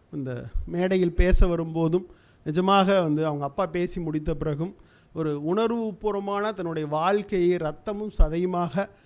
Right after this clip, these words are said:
ஒரு நாவலில் ஒருவன் எடுத்து வைத்திருக்கிறான்.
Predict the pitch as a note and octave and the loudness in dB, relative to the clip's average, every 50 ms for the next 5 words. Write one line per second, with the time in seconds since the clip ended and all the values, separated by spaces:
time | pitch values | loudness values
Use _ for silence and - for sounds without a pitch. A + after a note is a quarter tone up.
0 | _ _ _ _ - E3+ E3 D#3 D#3 D#3+ E3+ F#3+ G#3 A3 G#3 G3+ G3 F3+ F#3 F#3 | _ _ _ _ -2 0 0 2 2 4 4 6 6 6 4 4 4 2 0 0
1 | F3+ - - E3 D3+ C#3+ C#3 C#3 C#3 D3 D#3 E3+ F#3+ F#3+ G3 G#3 F#3 E3+ D#3+ D#3 | -4 -8 -8 -8 -6 -6 -6 -6 -6 -4 -2 -2 -2 -2 -4 -4 -4 -4 -4 -4
2 | D#3 F3 D#3 D3+ D3+ D#3 C#3+ C#3+ C#3 C#3 C#3 | -6 -8 -8 -6 -4 -4 -2 -2 -2 -4 -6